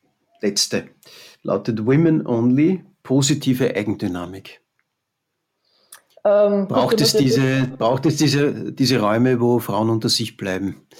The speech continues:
Speaker 2: Ähm, gut, da muss ich jetzt dazu sagen, das ist, äh, verfasst worden dann nochmal von den, äh, von Schweiz Tourismus. Äh, die ursprüngliche Überschrift hieß anders,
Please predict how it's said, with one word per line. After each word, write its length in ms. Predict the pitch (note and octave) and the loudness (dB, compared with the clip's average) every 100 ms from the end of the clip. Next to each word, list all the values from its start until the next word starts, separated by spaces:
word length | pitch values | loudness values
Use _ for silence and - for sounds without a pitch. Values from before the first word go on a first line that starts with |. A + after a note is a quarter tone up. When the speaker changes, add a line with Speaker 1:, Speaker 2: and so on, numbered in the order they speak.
| - - - - - _ _ _ _ _ _ _ _ | -20 -20 -20 -20 -20 _ _ _ _ _ _ _ _
Speaker 2:
Ähm, 380 | G#3 G#3 G#3 G#3 | 0 0 0 -2
gut, 200 | A3+ A3 | -2 0
da 60 | G#3 | -2
muss 140 | A3 | -2
ich 40 | |
jetzt 180 | A3 G#3 | -2 -4
dazu 260 | G#3+ - B3 | -8 -6 -2
sagen, 400 | A#3+ A#3 A3+ G#3 | 0 0 0 -2
das 180 | G3+ G#3 | -4 -4
ist, 280 | G#3 - G#3 | -8 -4 2
äh, 540 | G#3 G3+ G3 - - | 4 6 4 0 -8
verfasst 500 | - G#3 A3+ B3 - | -6 -2 -2 -2 0
worden 240 | G#3 G#3+ | 0 2
dann 160 | G3+ G3+ | 2 2
nochmal 240 | G3+ G#3 | 2 0
von 280 | G3+ G#3 G#3 | -2 -2 0
den, 260 | G3 G3+ G3 | 0 0 -2
äh, 720 | - G3 G3 F#3+ F#3+ - G3 | 0 2 4 4 4 0 -4
von 340 | - G#3 G3+ | -4 -2 -2
Schweiz 460 | G3+ - F3+ A#3 - | -2 0 0 0 -4
Tourismus. 680 | - B3 C4 B3+ A#3 A#3+ - | -2 0 -2 -2 -4 -4 -4
Äh, 200 | - G3+ | -4 -4
die 100 | G3+ | -2
ursprüngliche 540 | A3+ - G#3+ G#3 G#3 | -4 -4 -6 -4 -4
Überschrift 500 | G#3+ A3+ A3+ G#3+ - | -2 -2 -2 -4 -6
hieß 220 | - F#3+ | -14 -4
anders, 400 | - G3 B3 D4+ | 0 2 2 0